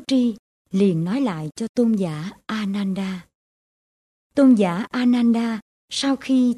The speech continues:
tự thân nghe, tự thân chấp nhận câu chuyện của Thế Tôn, liền nói lại cho chúng tỷ kheo, chúng tỷ kheo ni,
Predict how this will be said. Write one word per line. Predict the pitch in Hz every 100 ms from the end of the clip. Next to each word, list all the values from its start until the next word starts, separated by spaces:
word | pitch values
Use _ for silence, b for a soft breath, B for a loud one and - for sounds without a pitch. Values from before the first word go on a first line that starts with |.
| -
tự | 185 147
thân | 226 233
nghe, | 233 233 226 208 _ _ -
tự | 196 143
thân | 226 233 226
chấp | 240 311
nhận | 240 185 165 -
câu | 254
chuyện | 240 214 165 170
của | 196 214
Thế | 262 294
Tôn, | 254 233 214 _ _ _ _
liền | 214 226 208 202
nói | 226
lại | 311 208 170 180
cho | - 240 233 226
chúng | - 247 294 -
tỷ | 160
kheo, | 202 - 247 233 208 _ _ _ _ _ _ -
chúng | 220 233 302
tỷ | - 165
kheo | - 254 233
ni, | 233 233 226